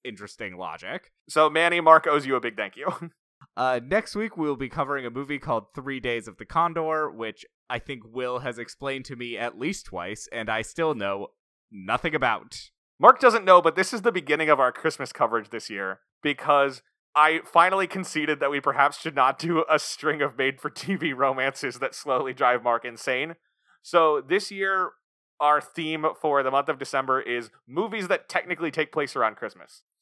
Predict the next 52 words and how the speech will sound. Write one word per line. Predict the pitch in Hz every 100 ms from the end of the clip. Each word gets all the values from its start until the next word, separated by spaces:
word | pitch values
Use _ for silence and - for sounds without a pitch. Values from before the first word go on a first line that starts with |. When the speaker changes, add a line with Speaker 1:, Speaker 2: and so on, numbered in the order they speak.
| -
Speaker 1:
Is | 165
this, | - 156 202 - -
uh, | 226 202 175
coming | - 190 190 165
out | 123 147
at | 175
Thanksgiving? | 139 143 - - 120 147 175
Oh | 117
my | 120 87
god. | 90 87 101 151 _ _
Speaker 2:
Yes, | 135 107
Moonlight | 131 190 220 214
comes | 214 196 170
out | 160
the | 151
week | 151 139
of | 175
Thanksgiving. | 156 151 - 139 127 120 _ _ -
Speaker 1:
We're | 175
recording | 190 185 185 180 170 170
a |
little | 156 156 143 135
early. | 123 110 98 120 117 _ _ _ -
Speaker 2:
Um, | 147 135 123 120 - -
Three | 170 214
Days | 196
of |
the | 170
Condor | - 156 151 143
is | 127
the | 127
classic | - 147 147 156 131 _ _ _ _
Robert | 113 143 139 135
Redford | 120 117 - 113 101
political | 127 139 135 123
thriller, | - 117 107 104 98 _ _ _ _ _ _ -
and | 127 120 117 - _ _ _
according | - - 175 175
to | 175
a |
list | 165 151 156
I | 139
read, | 139 131
it | 107
takes | 151 -
place | 131
at | 117
Christmas. | - 113 - -
I've | 151
never | 214 226
seen | 302
it. | 262